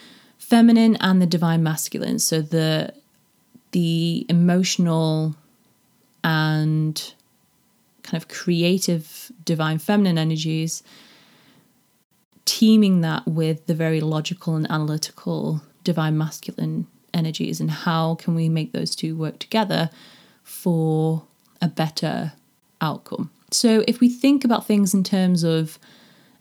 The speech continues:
elemental energies, visualize being at a beach on a windy day, standing near the shoreline, just chilling out, watching the sea.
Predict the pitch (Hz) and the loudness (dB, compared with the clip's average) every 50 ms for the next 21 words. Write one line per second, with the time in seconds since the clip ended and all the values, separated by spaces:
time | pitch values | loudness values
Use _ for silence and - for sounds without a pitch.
0 | _ - 180 175 180 180 185 202 214 - 226 226 233 240 262 247 262 294 320 349 | _ 0 2 4 4 4 4 4 4 4 4 6 6 6 6 6 4 4 2 0
1 | - - - - 196 185 220 233 220 247 247 240 233 220 208 202 202 202 208 202 | -2 -4 -4 -2 0 2 2 2 4 4 2 4 4 2 2 2 2 2 2 0
2 | 190 190 - - _ _ _ _ _ _ _ - - _ - 196 190 190 185 185 | 0 -4 -8 -12 _ _ _ _ _ _ _ -20 -8 _ 0 2 2 4 4 4
3 | 185 180 185 185 185 185 185 180 180 - - _ - 190 - - 165 156 180 170 | 4 4 4 4 4 4 4 2 0 -2 -4 _ -4 -2 -2 -2 0 0 0 -2
4 | - - - - - - - 180 170 160 160 156 160 156 151 - - - - - | -2 -4 -8 -10 -10 -6 -4 -2 -2 0 0 0 -2 -2 -2 -2 -4 -4 -6 -8
5 | - - - - - - - _ - - - 226 226 226 233 226 226 226 220 208 | -10 -18 -20 -20 -20 -20 -16 _ -6 0 2 4 4 6 6 6 6 6 4 4
6 | 190 180 185 180 - - 156 156 156 156 156 156 151 151 156 156 156 160 165 190 | 4 2 0 0 0 -2 0 0 0 0 0 0 0 0 0 0 0 -2 -4 -6
7 | 247 - _ _ - - - 156 156 - - - - - - - - - 233 233 | -12 -18 _ _ -12 -10 -6 -4 -2 -2 -2 -2 -4 -8 -12 -6 -2 0 2 2
8 | 240 214 180 170 165 165 165 - - 175 202 208 - - 190 180 165 156 - - | 2 2 2 2 2 0 0 -2 -2 -2 -2 -2 -2 0 0 0 0 -2 -6 -6
9 | - 160 156 156 156 156 160 160 | -4 -2 -2 0 -2 -2 -2 -4